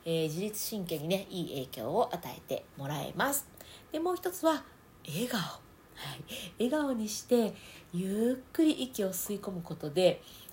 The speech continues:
えー、これまた効果が上がってきます。ただ、イライラモヤモヤしている時に笑うなんて無理ゲーなんですよ。もう本当に。<laughs> で、そういう時は、両手でほっぺたをぐっと持ち上げてください。もう顔は潰れちゃうけど、そんなの気にしない。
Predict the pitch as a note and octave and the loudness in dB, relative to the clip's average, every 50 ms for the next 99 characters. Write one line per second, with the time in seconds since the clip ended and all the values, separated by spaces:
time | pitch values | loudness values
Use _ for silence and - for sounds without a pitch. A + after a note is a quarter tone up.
0 | - - D#3 D3 - - F#3 F#3+ G3+ G3+ F#3+ F#3 F#3+ F#3 - G3 F3+ F3 F3 E3 | -12 -12 -10 -10 -4 -2 -2 0 0 0 0 0 0 0 2 0 0 2 0 0
1 | D#3 D#3+ D#3+ D#3+ D#3 D#3 D#3 - - E3+ - E3 D#3+ E3 E3 E3 E3 - - - | -2 -2 -2 -2 -2 -4 -6 -6 -8 -6 -2 0 2 2 2 2 -2 -6 -12 -18
2 | - - - - - - - - - - - - - - - - - F#3 F3 - | -20 -18 -18 -16 -16 -18 -18 -20 -20 -20 -20 -20 -20 -20 -10 0 4 6 6 6
3 | - - - - - - - - - - - - - - - - - - - - | 4 0 -8 -20 -20 -20 -20 -20 -20 -20 -20 -20 -20 -20 -20 -20 -20 -14 -4 0
4 | E3+ D#3+ E3+ D#3 D3+ C#3 C#3 C#3+ D#3+ F3 F3+ E3 D3+ D#3 D3 D3+ - - - G3 | 2 4 4 4 2 0 0 2 2 2 2 2 0 -2 -4 -4 -6 -4 -2 -2
5 | G3 G3 G3 A3 G#3+ - E3 E3+ E3+ E3+ F#3+ G#3+ A#3+ C4+ C4 A#3+ G#3 F#3+ - F#3 | -2 0 -2 -4 -4 -2 -2 0 2 2 2 2 2 2 0 -2 -2 -2 -2 0
6 | F3 F3 F3+ G3+ A3 A#3+ B3 B3 C4 C4 B3+ C4 B3+ A3+ F#3+ - - E3+ D3 - | 0 0 0 0 0 0 2 4 4 4 4 4 0 -2 -2 -2 -2 -4 -6 -6
7 | - - - F3 E3 E3 E3 E3+ G3 G3+ - G3+ G3 G3 F#3+ - - - G#3+ - | -8 -6 -2 0 0 2 2 0 0 2 4 4 4 4 2 -2 -2 -2 -2 -2
8 | - - - - C4 B3+ C4 D#4 - - - - C4+ - C#4 D4+ E4+ F4 F4+ F4+ | -2 -6 4 6 6 6 6 4 0 0 0 0 2 2 4 4 6 6 6 6
9 | F4+ - F#4 E4+ - C4+ C4+ D#4 D#4 C#4 - - - - - - - E3 A3+ B3+ | 6 4 4 4 6 6 8 8 6 4 2 -4 -12 -16 -16 -6 0 4 6 6
10 | D4 E4 - F4 D#4+ F4 E4+ D#4+ - - A#3+ A#3+ - E4 E4 - C#4+ A3 F#3 F3 | 6 6 4 4 6 6 6 6 4 2 -2 2 2 2 4 8 8 8 8 6
11 | C4 C4 - G3+ F3 E3 F3+ F#3 - C#4 C#4 C#4+ C4+ C4+ C#4 C#4 C4+ C4+ - C4+ | 4 2 2 2 2 0 0 2 4 4 6 4 4 4 4 2 2 2 2 2
12 | A#3 - - - E3+ F3 - - A3+ A#3+ B3 B3+ B3 - A3+ A3+ B3 B3+ B3+ C4 | 0 0 -2 -6 -10 -8 -4 -2 2 2 2 2 0 0 2 2 2 2 4 2
13 | C4 B3+ B3 - F3+ F#3+ F3+ E3+ G3+ G3+ G#3+ F#3 F3 - F3+ F#3+ F#3+ G#3+ G#3 G#3 | 0 0 0 0 -2 -4 -4 -4 -6 -6 -4 -6 -6 -4 -6 -6 -4 0 0 0
14 | G3 - | 0 0